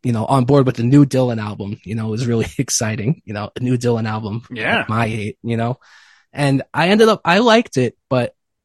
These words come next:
Speaker 1: I think that one has fallen off a little bit for me in recent years. Of all his recent records, that's not my favorite one anymore. But, and then I started my own band. We were called The Tins,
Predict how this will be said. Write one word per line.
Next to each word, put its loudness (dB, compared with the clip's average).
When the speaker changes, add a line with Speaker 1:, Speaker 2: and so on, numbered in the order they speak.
Speaker 1:
I -4
think 2
that 4
one 4
has 0
fallen 4
off 2
a 0
little 2
bit -2
for -8
me 0
in -2
recent -4
years. 0
Of -2
all 2
his -4
recent -4
records, -2
that's -4
not 0
my -2
favorite -6
one -10
anymore. -10
But, 2
and 0
then 6
I 4
started 2
my 4
own 4
band. -4
We 0
were 0
called 2
The -6
Tins, -2